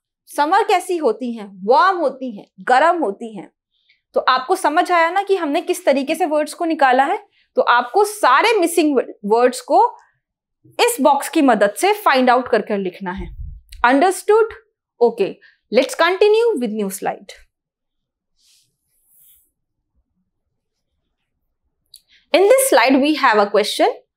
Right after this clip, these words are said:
so let's discuss about them। Under a picture, under picture A, sentences describe what each person and animal is doing। Under picture B, write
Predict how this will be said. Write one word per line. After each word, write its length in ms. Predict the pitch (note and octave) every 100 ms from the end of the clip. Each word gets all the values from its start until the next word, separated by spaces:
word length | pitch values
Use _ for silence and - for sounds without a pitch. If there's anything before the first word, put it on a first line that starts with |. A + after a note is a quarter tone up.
| _ _ -
so 200 | - C#4+ G#4
let's 280 | B3 A#3 -
discuss 340 | G#3 - C#4+ C#4+
about 260 | F#3+ - -
them। 120 | E3 F3 _ _ _ _ _ _ _ _ _ -
Under 240 | D#4 G#4+ A#4+
a 80 | A#4+
picture, 380 | F#4 - G4 G4+ G4+ _ _ _ _ -
under 320 | C#4 D#4+ G4+ B4 B4+ - _
picture 360 | D4+ - F#4+ F4 -
A, 120 | C#4+ B3 F#4+ G#4+ - _
sentences 680 | - C4 B3 C4 A#3 F4+ F#4+ -
describe 560 | C4+ - A#3 G3+ C#4 D#4 _ _ G3
what 480 | F#3+ D4 G#4+ - - -
each 300 | F#4 G#4 - -
person 520 | B3 B3 - D#4 A3 - _ _ _ -
and 240 | F#4 A4+ -
animal 500 | C#4 A#3 C4 B3+ G#3 C4+ _ _ _ -
is 320 | F#4+ A4 D4 -
doing। 380 | F#4 G#4+ G4+ A#3 G#3+ _ _
Under 300 | - D4+ D#4+ A4
picture 360 | F4 - - F#4+ C4
B, 140 | B3 E4+ G#3+ _ _ _ _
write 480 | G#3+ B3 D#4 A4+ -